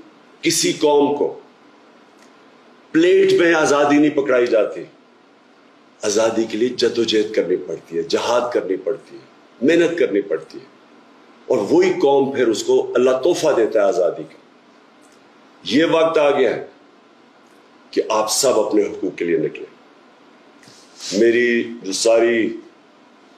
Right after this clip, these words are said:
मिशन है, जो मेरी ज़िंदगी की जद्दोजहद है, वो आज अल्लाह और उसके रसूल के बाद मेरी कौम, पाकिस्तानी कौम आपके हाथ में है।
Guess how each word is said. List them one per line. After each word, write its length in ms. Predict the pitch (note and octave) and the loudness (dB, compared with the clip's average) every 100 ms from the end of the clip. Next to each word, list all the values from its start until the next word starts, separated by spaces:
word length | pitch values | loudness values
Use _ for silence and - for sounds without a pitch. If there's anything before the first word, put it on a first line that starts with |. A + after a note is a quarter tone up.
| _ - - - | _ -20 -20 -8
मिशन 480 | F#2+ B2 A2+ C#3+ B2+ | 0 2 2 2 2
है, 180 | A#2+ A#2+ | 2 2
जो 140 | A#2 G#2 | 0 0
मेरी 260 | G#2 G#2+ | 2 0
ज़िंदगी 380 | F#2+ G#2+ G#2 A2 | 0 0 0 -4
की 120 | G#2+ - | -6 -2
जद्दोजहद 580 | A#2 C3+ C3 C3 A#2+ | 0 0 2 0 2
है, 120 | A2+ G#2+ - - _ _ _ _ _ _ _ _ _ _ - _ _ | 0 -2 -8 -20 _ _ _ _ _ _ _ _ _ _ -20 _ _
वो 220 | F#2 A#2+ A#2+ | 0 2 2
आज 320 | A#2 A#2+ A#2 - | 4 4 2 0
अल्लाह 560 | A2+ A2+ B2+ C#3 - - - _ _ _ - - | 2 4 4 0 -6 -14 -20 _ _ _ -10 -2
और 140 | A2+ | 2
उसके 280 | A2+ A2+ B2 | 2 0 0
रसूल 380 | G2+ G2+ A#2 A#2 | 2 0 0 -2
के 120 | B2+ | 0
बाद 360 | G#2+ A2+ A#2 - - _ _ _ _ _ _ _ _ _ _ _ E2 | 2 2 0 -6 -18 _ _ _ _ _ _ _ _ _ _ _ -6
मेरी 320 | F#2+ G#2+ A2 A2 | 0 2 0 0
कौम, 420 | A#2 A#2+ G#2+ - - - _ G2+ | 2 2 2 -2 -8 -20 _ -2
पाकिस्तानी 520 | G2+ G2 - G#2+ G#2 | -2 -2 0 0 0
कौम 360 | G#2+ A2+ - - A2 | 0 0 -2 -4 -2
आपके 340 | A2+ - A2+ | -2 0 -2
हाथ 360 | F#2 D#2+ - - | 0 -2 -2 -6
में 80 | |
है। 100 | D2 | -8